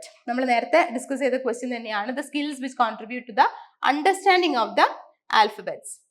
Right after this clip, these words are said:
എന്താണ്? Phonemic awareness and letter ആണ് ട്ടോ. ഏത് സ്കില്ലാണ്? Phonemic awareness-ഉം ലെറ്ററുമാണ് ആ ഒരു സ്കില്ല്. Next, a technique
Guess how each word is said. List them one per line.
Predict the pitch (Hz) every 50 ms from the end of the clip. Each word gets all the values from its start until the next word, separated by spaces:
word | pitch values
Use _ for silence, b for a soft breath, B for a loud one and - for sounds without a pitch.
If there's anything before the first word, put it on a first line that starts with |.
| _ _ 254
എന്താണ്? | 262 285 269 277 262 254 254 254 254 254 - _ _ _ _ _ _ -
Phonemic | 285 277 285 294 302 349 349 349 302 262
awareness | 240 233 240 240 262 294 294 311 285
and | 294 269 247
letter | 196 185 - - 196
ആണ് | 190 175 190 196 214 -
ട്ടോ. | 247 196 175 - - -
ഏത് | 226 233 240 277 254
സ്കില്ലാണ്? | - - 277 247 247 254 240 240 247
Phonemic | 254 247 254 233 226 233 247 247 269 254
awareness-ഉം | 240 240 240 233 247 233 240 - 381 523 - - b b b b b -
ലെറ്ററുമാണ് | 247 202 233 - 240 269 254 240 226 226 247
ആ | 233 226
ഒരു | 226 226
സ്കില്ല്. | 226 - - 240 208 196 220 311 - - - B B B - 330
Next, | 359 370 - - - 240 196 - - - - - - -
a |
technique | - 359 392 392 392 381 403 453 494 480 494